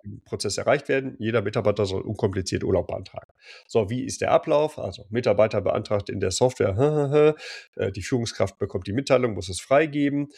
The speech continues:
äh, der Mitarbeiter bekommt die Antwort, äh, ist freigegeben, die Personalabteilung bekommt eine Info, dass das, äh, in der Gehaltsabrechnung ordentlich läuft. So, dann kannst du noch sagen, ja, also war jetzt für uns, weil wir ein bisschen mit Kennzahlen arbeiten, welche Kennzahlen, woran erkenne ich, dass dieser Prozess funktioniert,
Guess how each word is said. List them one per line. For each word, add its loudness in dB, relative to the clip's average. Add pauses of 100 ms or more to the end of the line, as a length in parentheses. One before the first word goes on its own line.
(240)
äh, -2
der 0
Mitarbeiter 4
bekommt -4
die -2
Antwort, 0
äh, -6
ist -6
freigegeben, 2
die -8
Personalabteilung 0
bekommt -2
eine -4
Info, -2
dass -2
das, -2
äh, -2 (200)
in -6
der 0
Gehaltsabrechnung 0
ordentlich -4
läuft. -4
So, -4
dann -10
kannst -4
du -8
noch 0
sagen, 2 (240)
ja, -12 (120)
also -14
war 4
jetzt 0
für 0
uns, 0
weil 2
wir 0
ein -10 (100)
bisschen -6
mit -10
Kennzahlen 2
arbeiten, 2
welche -6
Kennzahlen, 0
woran -2
erkenne -4
ich, -10
dass -8
dieser -8
Prozess -8
funktioniert, 2